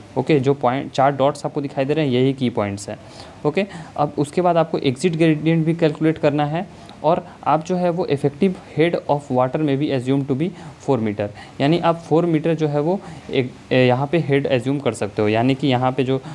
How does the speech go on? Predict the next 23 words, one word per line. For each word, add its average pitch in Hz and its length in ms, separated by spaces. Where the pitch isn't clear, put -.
water 117 300
का 139 200
level 123 320
होगा 135 260
वो 139 60
four 139 300
meter 131 280
का 143 160
आप 135 340
ये 160 120
use 147 320
assume 123 280
कर 131 140
सकते - 280
हो। 104 100
तो 110 100
ये 123 220
जो 165 100
मैंने 160 220
figure 151 280
आपको 147 180
दिखाया 131 320
है 147 220